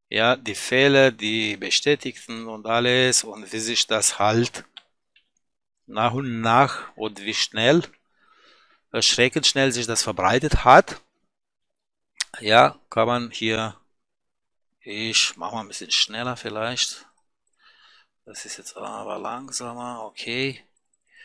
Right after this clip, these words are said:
Zack. Okay, ja, wie auch immer. Äh, jedenfalls kann man das hier ganz gut sehen, finde ich. Ich fand diese Seite hier, diese Live-Map, ähm, interessant zumindest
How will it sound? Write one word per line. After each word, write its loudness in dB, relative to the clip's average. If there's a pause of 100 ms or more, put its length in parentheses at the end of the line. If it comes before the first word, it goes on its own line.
(1080)
Zack. -10 (1040)
Okay, 2 (200)
ja, 10
wie 6
auch 6
immer. 2 (420)
Äh, 12
jedenfalls 8
kann 8
man 4
das 6
hier 6
ganz 4
gut -2
sehen, 6
finde 2
ich. 6
Ich 6
fand 4
diese 0
Seite 6
hier, 2
diese 2
Live-Map, 0
ähm, -2 (380)
interessant 0 (180)
zumindest -6